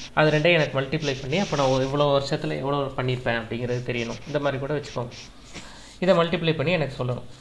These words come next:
இப்போ நான் சப்மிட்னு கொடுத்தோடனே இந்த form போய் மல்டிப்ளைங்கிறத call பண்ணும். அப்போ மல்டிப்ளைன்னு call பண்ணுனா என்ன நடக்கணும்?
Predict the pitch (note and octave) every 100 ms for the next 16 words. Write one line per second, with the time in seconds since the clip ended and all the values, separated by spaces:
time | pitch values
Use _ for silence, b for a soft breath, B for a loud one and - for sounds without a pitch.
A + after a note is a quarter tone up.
0 | B B B - F#3+ A#3+ G#3+ - E3 E3+
1 | A3+ A3 A3 E3+ C#3+ C#3 B2 F3+ C4+ -
2 | - F3+ F3 D#3+ F3 G3 B3 G#3+ D#3 F#3
3 | A3 D3+ G3+ G#3+ B3+ B3 G#3 G3+ F3+ D3
4 | C#3+ C#3 C#3+ C3 B2+ - - - E3+ F3
5 | D3 F#3+ A#3 D4+ - A3 A3 B3 A3+ F3
6 | G#3+ G#3+ G3 D#3 F#3 G#3 C#3 D#3 C#3+ A2+
7 | A2+ A2 A2